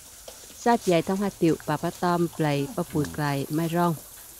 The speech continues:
Speaker 1: Doa Hai Niêm Sam tề bát chế bạc bùi clay nắn hộp trơn chiếc cà rõ sam. Tờ cây bú chìm và bát tôm. Khang Hà Tai khinh sân lưng khinh ngã.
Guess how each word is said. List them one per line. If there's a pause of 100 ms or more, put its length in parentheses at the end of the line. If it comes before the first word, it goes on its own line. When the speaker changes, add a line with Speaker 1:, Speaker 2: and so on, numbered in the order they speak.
(100)
Speaker 1:
Doa
Hai
Niêm
Sam
tề
bát
chế
bạc
bùi
clay
nắn
hộp (140)
trơn
chiếc
cà
rõ
sam. (600)
Tờ
cây (100)
bú (100)
chìm
và
bát
tôm. (680)
Khang
Hà
Tai
khinh
sân
lưng
khinh
ngã.